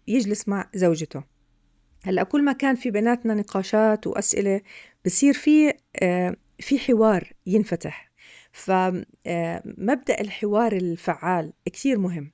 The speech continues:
بكل الحياة طبعًا، هو بكل، يعني أي اثنين بدهم يحكوا مع بعض أو أكتر من اثنين بده يكون في عندهم حوار فعال. المستمع يعرف كيف، آه، يسمع ال-، الطرف الثاني بإصغاء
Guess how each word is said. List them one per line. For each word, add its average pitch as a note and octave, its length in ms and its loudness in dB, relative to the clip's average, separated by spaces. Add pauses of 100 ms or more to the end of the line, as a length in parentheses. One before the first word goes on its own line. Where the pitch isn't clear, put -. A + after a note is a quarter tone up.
بكل C#4+ 400 2
الحياة F3+ 340 0
طبعًا، E3+ 340 -4
هو B3 160 4
بكل، B3 500 0
يعني G3 280 -2
أي B3 160 2
اثنين C4 280 0
بدهم B3+ 200 2
يحكوا C4 200 -4
مع B3+ 100 -2
بعض C#4+ 380 -2 (220)
أو C4 180 0
أكتر F3 320 -2
من F3 80 -2
اثنين A3 380 -4 (340)
بده F4 120 2
يكون D#4 220 2
في C#4 120 0
عندهم C4 280 0
حوار A#3 400 2
فعال. D3+ 440 -6 (600)
المستمع G#3 580 0
يعرف F#3 500 0
كيف، - 320 -4
آه، - 500 -4 (420)
يسمع F3+ 460 0
ال-، E3 520 -2 (180)
الطرف - 520 -2
الثاني F3 600 0
بإصغاء F3 640 0